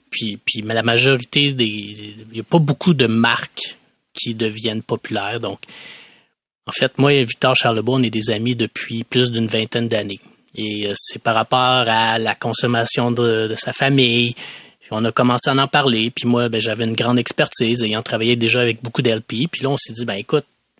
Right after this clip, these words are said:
ils sont mal desservis. » Il y a une opportunité de, de peut-être de voir, de, de repenser un peu le modèle. À travers plusieurs discussions, on est allé s'asseoir, on a fait des soupers, puis c'est un peu comme ça que le, l'idée a germé de dire, « Ben oui, ok, je pourrais m'impliquer, puis peut-être qu'on pourrait changer un petit peu les choses, puis d'offrir quelque chose de plus intéressant. »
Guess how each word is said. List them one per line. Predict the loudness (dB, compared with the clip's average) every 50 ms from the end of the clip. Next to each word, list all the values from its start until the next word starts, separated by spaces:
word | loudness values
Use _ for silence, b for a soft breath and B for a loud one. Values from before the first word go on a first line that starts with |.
| _ _ _ _ _ _ _ _ _
ils | -8 -6 -4 -4 -2
sont | -2 0
mal | 2 2 2 4
desservis. » | 4 4 4 4 2 2 0 -2 -4 -4 -6 -8 _ _ _ _ _ _ _ _ _ _ _ _ -4
Il | 0
y | 2
a |
une | 2 2
opportunité | 2 2 0 -2 -2 0 0 0 0 0 -2 -2 -2 0
de, | 0 0 -2 -2 -4
de | -6 -8 -8
peut-être | -8 -6 -2 0 0 2 2
de | 2 0
voir, | 2 2 2 4 4 4 4 2
de, | 2 0 0 -2 -4 -8 -10
de | -10
repenser | -8 -4 -2 -2 0 0 2 0 0 2 2 2 2
un | 0 0
peu | 0 0 2
le | 2
modèle. | 2 2 2 0 -2 -2 -4 -4 -6 -10 b b b b b b b b b b b b b b _ _ -16
À | -8
travers | -2 0 2 2 2
plusieurs | 2 2 2 4 4 4 4
discussions, | 2 0 0 -2 -2 -2 0 2 4 4 4 4 4
on | 4 2
est | 2 2 2
allé | 0 0 0
s'asseoir, | 0 0 0 2 4 4 4 6 6 6 4 4 2
on | 2 2 2 2 2 0 0
a | 0
fait | 0 0 0
des | 0 2
soupers, | 2 2 2 2 2 0 0 0 0 -2
puis | -4 -2 -2 0
c'est | 0 0 0 -2
un | -2
peu | -2 -2
comme | -2 0 0 0
ça | 0 2 0 2
que | 2 2
le, | 2 4 4
l'idée | 2 0 -2 -2 0 2 4
a | 4 4
germé | 4 4 4 4 4 4
de | 2 2
dire, « | 2 2 0 0
Ben | 0 -2 -2
oui, | -2 0 0 2 4 2
ok, | 2 2 0 0
je | 0 0
pourrais | 0 0 2 2 4
m'impliquer, | 4 2 2 0 -4 -8 -4 0 2 2 2
puis | 0 -2 -6
peut-être | -6 -6 -4 -2 -2 -2 -2 -2
qu'on | -2 -4 -4 -2
pourrait | -2 -2 0 0 0
changer | 2 2 2 2 4 4 2
un | 2
petit | 2 0 0
peu | 0 2
les | 2 2
choses, | 4 4 4 6 6 4 4 2
puis | 0 0
d'offrir | 0 0 0 2 0 0 0
quelque | 0 0 -2 -2 0
chose | 0 0 0
de | 0
plus | 0 0 0 0
intéressant. » | 0 2 0 0 2 0 0 0 -2 -4